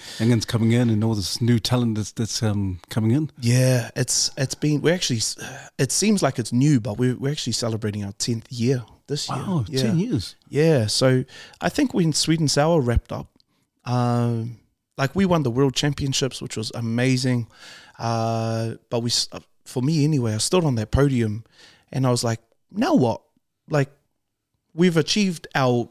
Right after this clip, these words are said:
Speaker 2: our lifetime goal. We've achieved it in a year. We won, we won the gold medal one year after starting. And so I was like, "There must be more, or do we just retire?"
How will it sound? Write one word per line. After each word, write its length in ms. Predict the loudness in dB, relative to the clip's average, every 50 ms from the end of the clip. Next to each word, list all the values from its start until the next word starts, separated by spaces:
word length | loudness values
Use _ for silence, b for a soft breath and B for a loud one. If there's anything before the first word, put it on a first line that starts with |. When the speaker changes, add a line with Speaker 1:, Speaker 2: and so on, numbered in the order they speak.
| _ -4
Speaker 2:
our 160 | -2 -2 0
lifetime 680 | 2 2 2 2 0 -2 -8 -8 -4 -2 -2 -2 0 0
goal. 400 | 0 0 0 0 0 -2 -4 -4
We've 180 | -4 -4 -2 -2
achieved 340 | -2 -2 -2 -2 0 -2
it 100 | -2 -2
in 120 | -2 -2 -4
a 40 | -4
year. 320 | -4 -4 -4 -4 -6 -8 -14 _ _ 2
We 120 | 2 4
won, 360 | 4 4 2 2 0 -2 -4 -4
we 80 | -2 0
won 200 | 0 2 0 0
the 80 | 0 2
gold 220 | 2 2 2 2
medal 420 | 2 2 2 2 0 -2 -4 -10 _ _ _ _ _ -6
one 300 | -2 2 4 4 4 4
year 300 | 2 0 0 -2 -4 -6
after 280 | -8 -12 -12 -10 -12 -12
starting. 380 | -8 -8 -8 -8 -8 -12 -14 -18 _ _ _ B B B B B B B B B B B B B B B B B
And 160 | -4 -2 0
so 100 | 2 2
I 40 | 2
was 140 | 0 0
like, 200 | -2 -4 -4 -2
"There 120 | 0 0 2
must 260 | 2 2 0 0 -2
be 100 | -2 -2
more, 540 | 0 2 2 2 2 0 -2 -4 -8 -10 -6
or 160 | -2 0 0
do 160 | 2 2 2 2
we 120 | 2 2
just 260 | 0 -2 -2 -4 -4
retire?" 500 | -6 -6 -4 -4 -4 -4 -4 -6 -8 -10